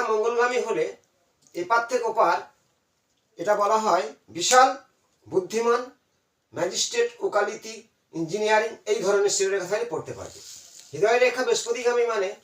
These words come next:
মারাত্মক হৃদয়ের আবেগে এরা অনেক কিছু নিজের চেষ্টায় করতে পারে, বিশাল ধৈর্য ধরতে পারে, ভালোবাসা এদের খুব যথেষ্ট। আয়ুরেখা সুগঠিত, দীর্ঘায়ু,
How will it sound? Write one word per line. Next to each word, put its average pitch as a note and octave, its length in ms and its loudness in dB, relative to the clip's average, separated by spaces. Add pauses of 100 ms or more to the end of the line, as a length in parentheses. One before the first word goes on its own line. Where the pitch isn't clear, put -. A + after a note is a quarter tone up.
(1300)
মারাত্মক A#3+ 600 2 (200)
হৃদয়ের A3+ 460 8 (420)
আবেগে A3 360 4 (340)
এরা F#3+ 100 4 (100)
অনেক A#3 200 2
কিছু G#3 180 -10 (400)
নিজের G#3 280 0
চেষ্টায় G3+ 340 0
করতে B2+ 260 -6
পারে, - 180 -14 (920)
বিশাল B3+ 300 4
ধৈর্য G#3+ 200 4 (120)
ধরতে C3+ 260 -8
পারে, - 140 -16 (580)
ভালোবাসা B3+ 520 4
এদের A#3+ 240 2
খুব A3 120 -6 (200)
যথেষ্ট। - 320 -4 (600)
আয়ুরেখা B3+ 480 4
সুগঠিত, B3+ 380 -2 (540)
দীর্ঘায়ু, A3+ 600 4